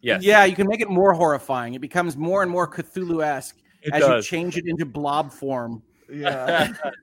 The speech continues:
Speaker 1: Uh,
Speaker 3: Yeah.
Speaker 1: Pomp in the house, yes. Um, Grounded. Uh, Pomp is always, uh, pimping out Grounded. It is a fun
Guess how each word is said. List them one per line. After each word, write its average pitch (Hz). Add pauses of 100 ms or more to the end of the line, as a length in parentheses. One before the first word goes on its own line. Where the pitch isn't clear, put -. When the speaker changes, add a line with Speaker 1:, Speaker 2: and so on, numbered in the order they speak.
(600)
Speaker 1:
Uh, 120
Speaker 3:
Yeah. -
Speaker 1:
Pomp 160
in 135
the 120
house, 117
yes. 101
Um, 98
Grounded. 123
Uh, 101
Pomp 143
is 101
always, 110
uh, 90
pimping 90
out 85
Grounded. 80
It 113
is 143
a 131
fun 113